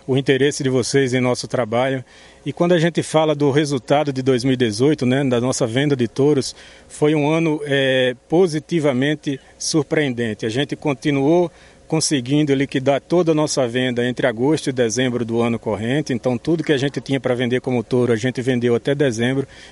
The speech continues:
e com um resultado semelhante a dois mil e dezessete. É, a gente entende e, e sabe de muitos resultados como esse que você mencionou, de,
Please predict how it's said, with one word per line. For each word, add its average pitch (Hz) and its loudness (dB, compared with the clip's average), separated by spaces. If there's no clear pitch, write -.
e 151 -4
com 175 0
um 165 2
resultado 147 0
semelhante 151 2
a - 0
dois 139 -2
mil 139 0
e 139 2
dezessete. 123 -2
É, 110 -4
a 123 -2
gente 135 0
entende 151 0
e, 135 0
e 143 -6
sabe 151 0
de 135 -2
muitos 151 0
resultados 135 -2
como 131 0
esse 131 0
que - -10
você 127 -2
mencionou, 123 0
de, 135 0